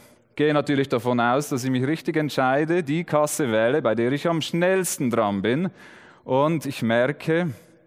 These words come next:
es ist nicht immer nur ein Spiel. <laughs> Ich, sobald ich merke, dass ich an der Kasse bin, bei der ich länger warten muss, als ich bei der anderen gemusst hätte,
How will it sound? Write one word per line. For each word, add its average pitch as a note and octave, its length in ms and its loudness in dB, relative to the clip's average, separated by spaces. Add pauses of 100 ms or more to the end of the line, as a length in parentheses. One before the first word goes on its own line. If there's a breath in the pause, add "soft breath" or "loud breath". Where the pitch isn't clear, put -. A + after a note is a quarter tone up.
(840 loud breath)
es A#2 260 -2
ist C3+ 140 -2
nicht D3+ 300 0
immer E3 220 2
nur C#3+ 200 2
ein G#2 180 2
Spiel. C3+ 540 -2
<laughs> C#3+ 120 -2
Ich, - 240 -2 (460 loud breath)
sobald E3 680 0
ich D3 220 0
merke, D3+ 480 0
dass B2+ 200 0
ich B2+ 140 -2
an A#2 120 0
der D3 200 2
Kasse D3+ 400 0
bin, C#3+ 220 -2
bei A#2+ 160 2
der A#2 140 2
ich A2 120 -4
länger D3+ 460 2
warten C3 420 0
muss, C#3 460 -2
als B2 460 0
ich C#3+ 260 -8
bei A#2+ 180 2
der A2+ 160 2
anderen E3+ 600 -2 (560 loud breath)
gemusst D#3 440 0
hätte, C#3+ 420 2